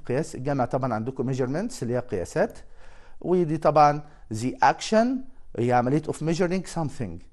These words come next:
يعني عملية قياس شيء ما. For example، مثال طبعًا زي ما نقول a meter، a meter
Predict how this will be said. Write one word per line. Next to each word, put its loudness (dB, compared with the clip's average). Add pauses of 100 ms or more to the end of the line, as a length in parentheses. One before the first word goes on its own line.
يعني -4
عملية 2
قياس -2 (220)
شيء -2
ما. -2 (720)
For -2
example، 2 (420)
مثال 2
طبعًا 2
زي 2
ما -2
نقول 0 (200)
a 4
meter، 4 (160)
a 2
meter 2